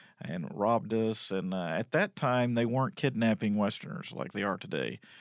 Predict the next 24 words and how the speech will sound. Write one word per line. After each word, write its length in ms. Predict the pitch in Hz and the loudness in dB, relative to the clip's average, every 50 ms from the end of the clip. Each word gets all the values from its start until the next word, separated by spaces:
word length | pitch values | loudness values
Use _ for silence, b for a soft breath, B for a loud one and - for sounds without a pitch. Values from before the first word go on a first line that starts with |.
| B B B B | B B B B
They 120 | - 110 107 | -4 -2 -2
were 120 | 101 104 | -2 -2
carjacking, 880 | 98 - - 120 123 127 113 113 110 95 87 95 - 107 95 92 85 - - - | -2 2 2 4 4 4 4 4 4 4 4 2 0 0 0 0 -2 -4 -6 -6
and 120 | 110 110 | -4 -2
then 100 | 107 101 | 0 0
they 80 | 104 95 | 0 -2
were 120 | 87 - | -2 -4
taking 320 | - - 113 110 - 95 87 | -2 0 0 0 0 -2 -6
the 60 | 85 | -6
cars 380 | - - 107 107 104 101 101 - | -4 -2 0 0 0 0 0 -2
and 80 | 98 95 | -4 -2
chopping 320 | - 104 104 104 - 101 | 2 2 2 2 0 0
them 80 | 101 98 | 0 2
up 260 | 95 95 98 - - | 2 2 2 0 -4
and 80 | 101 104 | -6 -6
then 120 | 80 87 | -4 -4
reselling 440 | 85 - - - - 117 - 85 64 | -4 -6 -6 -6 -6 -6 -4 -4 -6
the 100 | - - | -8 -8
parts 420 | - - 113 110 101 85 - - - | -4 0 2 2 2 2 0 -4 -8
to 280 | - 80 76 - - - _ _ | -6 -6 -6 -6 -8 -12 _ _
finance 500 | - - 104 107 87 78 73 - - - | -12 -10 -8 -6 -6 -6 -6 -8 -8 -8
their, 280 | - - 69 71 - - b b b b b b b b b | -6 -4 -4 -4 -6 -10 b b b b b b b b b
their 140 | 78 85 87 | -2 0 0
operations. 640 | 85 82 - 95 98 92 92 - - - - 110 - | 0 0 -2 -2 -2 -2 -2 -4 -6 -8 -10 -12 -16